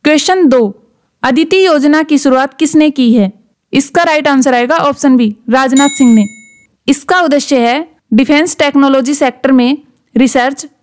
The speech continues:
डेवलपमेंट और इनोवेशन को बढ़ावा दिया जाए। रक्षा मंत्री राजनाथ सिंह ने कहा है कि वैश्विक स्तर पर अपने हितों को सुरक्षित रखने के लिए रक्षा आत्मनिर्भरता जरूरी है। अदिति योजना के तहत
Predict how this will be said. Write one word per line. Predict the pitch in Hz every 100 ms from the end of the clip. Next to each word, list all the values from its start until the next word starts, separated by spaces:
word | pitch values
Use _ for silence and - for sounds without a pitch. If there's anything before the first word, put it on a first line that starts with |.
| 226
डेवलपमेंट | 254 247 240 254 262 269 -
और | 262
इनोवेशन | 269 269 262 262 269
को | 277
बढ़ावा | 285 254 226 233
दिया | 220 220
जाए। | 202 185 180 _ _ _ -
रक्षा | 277 277 392
मंत्री | 381 311 285 311
राजनाथ | 311 294 262 311
सिंह | 330 320
ने | 302 294
कहा | 254
है | 254 262
कि | 226 254 294 _
वैश्विक | 254 294 311 370 349
स्तर | 302 - 285
पर | 254 262
अपने | 269 285
हितों | 302 262 277 311
को | 285
सुरक्षित | 269 285 - 330
रखने | 262 262 277
के | 285
लिए | 262 240 262
रक्षा | 277 - 339
आत्मनिर्भरता | 320 262 294 277 247 240 226 269
जरूरी | 254 240 233
है। | 240 196 - _ _
अदिति | - 269 330 392 392
योजना | 311 294 339
के | 330 302
तहत | 269 240 247